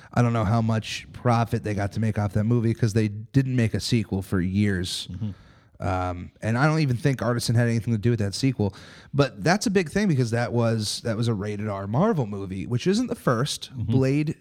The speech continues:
Speaker 1: Blade was, uh, the very first rated R Marvel film.
Speaker 2: Yeah.
Speaker 1: Um, but up till Deadpool, rated R comic book movies didn't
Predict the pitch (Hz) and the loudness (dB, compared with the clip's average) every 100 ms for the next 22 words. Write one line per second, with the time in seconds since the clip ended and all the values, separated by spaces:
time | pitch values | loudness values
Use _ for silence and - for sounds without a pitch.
0 | _ 120 113 123 135 156 151 139 123 113 | _ -14 -4 0 2 2 2 2 0 -2
1 | 104 104 104 120 120 113 123 113 104 - | -4 -4 0 0 0 -2 -2 -2 -4 -8
2 | - - _ _ _ _ - 117 120 113 | -12 -20 _ _ _ _ -2 0 2 0
3 | 110 107 101 98 107 104 101 101 92 - | -2 -2 -4 -4 -2 -2 -2 -4 -6 0
4 | 131 110 95 92 - 110 101 - - _ | 0 0 -6 -12 -2 -2 -2 -12 -20 _
5 | - 110 98 101 - 117 - _ - 143 | -2 0 0 -4 -2 -2 -2 _ 0 0
6 | - 185 139 110 139 135 131 113 101 98 | 2 0 2 0 0 0 0 0 -2 -6
7 | 104 117 117 127 113 - 131 120 113 117 | -2 0 2 2 0 0 -2 0 0 -2
8 | - 110 104 101 95 101 113 107 101 | 0 -2 0 -4 -6 0 0 0 -4